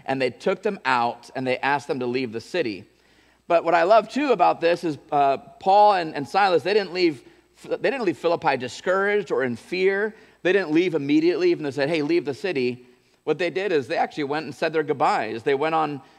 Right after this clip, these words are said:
uh, before they're going on this three-day journey, look what it says in verse forty. So they went out of the prison, and they visited Lydia. They didn't leave the city. They didn't, like,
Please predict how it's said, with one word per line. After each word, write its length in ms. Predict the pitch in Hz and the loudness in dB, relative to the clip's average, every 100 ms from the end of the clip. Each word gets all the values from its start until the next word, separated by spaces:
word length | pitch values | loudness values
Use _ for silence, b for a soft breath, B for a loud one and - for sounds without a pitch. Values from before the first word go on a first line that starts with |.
| B | B
uh, 80 | 131 | -6
before 280 | 135 127 175 | -4 -2 0
they're 120 | 165 | 0
going 200 | 147 165 | 0 0
on 100 | 160 | -2
this 120 | 135 | -4
three-day 400 | - 165 156 147 | -6 -4 0 0
journey, 340 | 123 151 170 131 | 0 -2 -2 -4
look 200 | 156 165 | -4 -4
what 120 | 143 | -6
it 80 | 143 | -4
says 260 | 160 139 127 | -4 -2 -4
in 360 | 117 123 120 | -6 -6 -6
verse 200 | 127 127 | -4 -6
forty. 460 | - 170 160 113 123 b b b b b | -4 -4 -4 -6 -14 b b b b b
So 100 | 156 | -8
they 100 | 165 | -4
went 180 | 185 202 | 0 2
out 120 | 202 | 2
of 80 | 160 | 2
the 60 | |
prison, 640 | 139 226 254 147 143 160 - | -2 0 0 0 -4 -6 -8
and 100 | 160 | -4
they 100 | 160 | -2
visited 420 | 170 185 165 147 | -2 -6 -4 -2
Lydia. 460 | 170 160 104 78 - _ _ _ _ _ | -2 -2 -4 -10 -16 _ _ _ _ _
They 120 | 151 | 0
didn't 180 | 185 139 | 2 0
leave 200 | 131 101 | -2 -2
the 100 | 104 | -6
city. 520 | - 98 90 98 151 _ _ _ _ _ _ | -10 -10 -10 -12 -14 _ _ _ _ _ _
They 100 | 139 | -2
didn't, 220 | 151 170 139 | -2 -2 -2
like, 300 | 123 104 | -4 -4